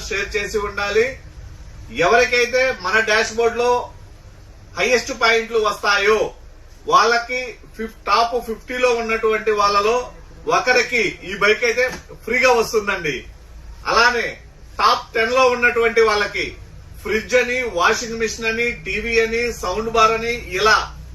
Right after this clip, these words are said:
పది రకాల ఆఫర్లు కేవలం మన రాజా మొబైల్స్, మన సోషల్ మీడియా ఫాలోవర్లకి ఈ ఆఫర్ అండి.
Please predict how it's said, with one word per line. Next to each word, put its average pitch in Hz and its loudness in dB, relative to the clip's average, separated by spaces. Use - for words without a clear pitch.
పది 269 2
రకాల 262 4
ఆఫర్లు 220 -2
కేవలం 269 2
మన 185 -2
రాజా 254 2
మొబైల్స్, 247 -4
మన 170 -4
సోషల్ 247 0
మీడియా 247 2
ఫాలోవర్లకి 233 -2
ఈ 240 0
ఆఫర్ 233 2
అండి. 175 -4